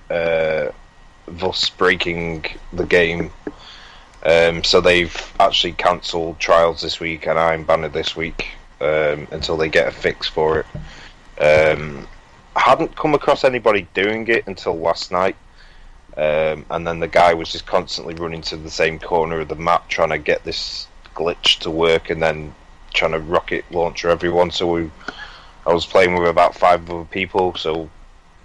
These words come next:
we proceeded to k-, repeatedly kill him and hunt him down and teabag him every time for being a dick. But yeah, it's, uh, basically ruined what is normally a routine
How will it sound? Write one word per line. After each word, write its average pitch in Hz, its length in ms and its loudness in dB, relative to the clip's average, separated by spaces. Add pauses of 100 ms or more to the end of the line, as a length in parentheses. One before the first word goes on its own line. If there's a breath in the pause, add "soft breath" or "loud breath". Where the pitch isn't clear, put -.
(100)
we 92 80 -8
proceeded 82 540 -4
to 82 360 -4
k-, - 120 -16 (200)
repeatedly 85 680 -4
kill 90 240 -2
him 87 340 -2
and 82 160 -6
hunt 90 180 -6
him 85 160 -6
down 87 380 4
and 82 160 -6
teabag 80 380 0
him 80 160 -4
every 78 180 -4
time 85 300 -2 (960 loud breath)
for 80 120 -12
being 82 260 -2
a 85 60 -2
dick. - 420 0 (280)
But 78 180 -4
yeah, 80 180 -2 (140)
it's, - 600 -4
uh, 85 260 2 (100)
basically 95 380 0
ruined 90 720 -2 (960)
what 98 200 -2 (140)
is 92 240 -2
normally 92 540 4
a 87 340 4
routine 90 640 -6